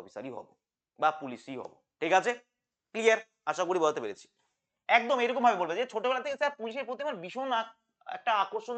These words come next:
ছিল, কিন্তু যত আস্তে আস্তে বড় হয়েছি, বাড়ির বড়দের সিদ্ধান্ত এবং আমার কিছু সিদ্ধান্তে আমি তাড়াতাড়ি কাজ পাবার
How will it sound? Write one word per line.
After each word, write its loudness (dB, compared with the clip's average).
ছিল, -10
কিন্তু 0
যত 0
আস্তে 0
আস্তে -4
বড় 2
হয়েছি, -2
বাড়ির 4
বড়দের 2
সিদ্ধান্ত 0
এবং -6
আমার 0
কিছু -12
সিদ্ধান্তে -2
আমি -8
তাড়াতাড়ি 2
কাজ 2
পাবার 0